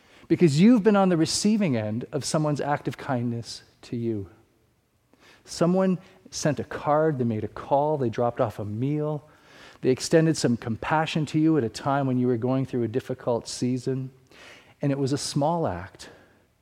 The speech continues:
but it made a huge difference in your life. And that's how God's economy works. It's transformational. Our small acts of kindness and mercy put in the hands of Jesus become transformational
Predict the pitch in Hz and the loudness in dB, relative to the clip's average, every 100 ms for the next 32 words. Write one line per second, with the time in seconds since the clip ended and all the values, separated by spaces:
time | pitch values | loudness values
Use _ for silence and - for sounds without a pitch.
0 | _ _ _ _ - 139 143 143 127 123 | _ _ _ _ -6 -6 -4 -4 -4 -8
1 | - - 180 196 208 208 180 - - - | -14 -6 -2 -2 -2 -4 -6 -12 -20 -10
2 | 160 147 120 90 95 - - _ _ _ | -10 -8 -10 -10 -12 -18 -18 _ _ _
3 | _ _ _ _ 127 123 110 104 98 95 | _ _ _ _ -2 0 0 -2 -4 -8
4 | - - _ _ _ _ _ _ _ _ | -16 -20 _ _ _ _ _ _ _ _
5 | _ _ _ - 147 - 208 147 156 147 | _ _ _ -6 -4 -2 -2 0 2 0
6 | 139 - 151 147 127 120 123 143 120 - | -2 -4 -2 -2 -2 -2 -2 -4 -8 -12
7 | - - - - - 160 - - 175 175 | -12 -12 -12 -10 -2 0 2 2 2 0
8 | - 165 170 170 160 139 156 180 220 - | 2 2 2 2 0 4 4 6 4 4
9 | 185 180 185 156 139 135 - - 180 - | 4 6 4 6 4 4 0 -2 -2 0
10 | 127 127 127 131 - - - 139 131 131 | 0 2 0 -2 -8 -12 -4 0 2 0
11 | - 135 120 - _ - 202 202 190 170 | 2 0 0 -8 _ 2 2 2 0 0
12 | 131 160 151 139 127 113 139 165 147 135 | 0 0 0 2 0 0 2 2 2 -2
13 | 123 - 131 117 - - 165 175 180 - | -4 -4 -6 -4 -8 -4 -2 -2 -4 -4
14 | 165 147 139 143 - 123 104 95 | -2 0 0 0 -2 -4 -6 -8